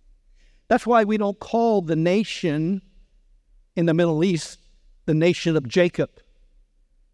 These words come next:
We call it the nation of Israel.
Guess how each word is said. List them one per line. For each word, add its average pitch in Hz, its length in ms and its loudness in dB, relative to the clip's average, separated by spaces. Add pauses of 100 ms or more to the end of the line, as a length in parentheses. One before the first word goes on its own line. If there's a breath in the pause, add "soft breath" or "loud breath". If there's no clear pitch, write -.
(680)
We 156 80 0
call 160 240 2
it 139 80 -4
the 160 80 -2
nation 147 420 0
of 123 160 -2 (120)
Israel. 131 720 -2